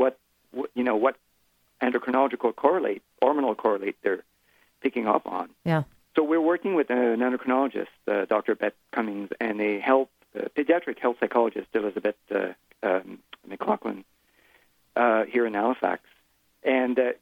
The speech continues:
Speaker 1: you know, eventually we want to get to the implementation of the dogs in the families because the whole idea of this was to, uh, get into the nocturnal hypoglycemia detection.
Speaker 2: Yeah.
Speaker 1: This idea that, uh, young kid can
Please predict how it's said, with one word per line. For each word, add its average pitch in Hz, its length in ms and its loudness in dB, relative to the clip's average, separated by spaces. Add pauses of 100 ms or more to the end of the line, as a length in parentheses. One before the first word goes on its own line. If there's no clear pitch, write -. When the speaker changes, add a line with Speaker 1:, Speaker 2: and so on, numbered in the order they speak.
(100)
Speaker 1:
you 156 60 -2
know, 143 200 2
eventually 131 640 -2
we 117 160 0
want 120 240 -2
to 123 60 -14
get 113 220 -2
to 117 120 -8
the 110 120 -4
implementation 110 760 -4
of 95 140 -4
the 101 100 -4
dogs 101 320 0
in 101 60 -12
the 90 60 -10
families 101 560 -6
because 117 320 -2
the 123 140 0
whole 139 220 2
idea 117 380 0
of 101 120 -6
this 104 160 -2 (100)
was 104 200 -2 (180)
to, 101 360 -4
uh, 92 180 0 (540)
get 117 140 2
into 110 360 -6
the 107 220 -6
nocturnal 101 600 0 (160)
hypoglycemia 101 840 -6 (120)
detection. - 440 -8 (140)
Speaker 2:
Yeah. 143 220 0 (380)
Speaker 1:
This 113 200 0
idea 110 440 2
that, 98 240 0 (140)
uh, 92 240 2 (460)
young 107 220 0
kid 110 220 -2
can 92 280 -6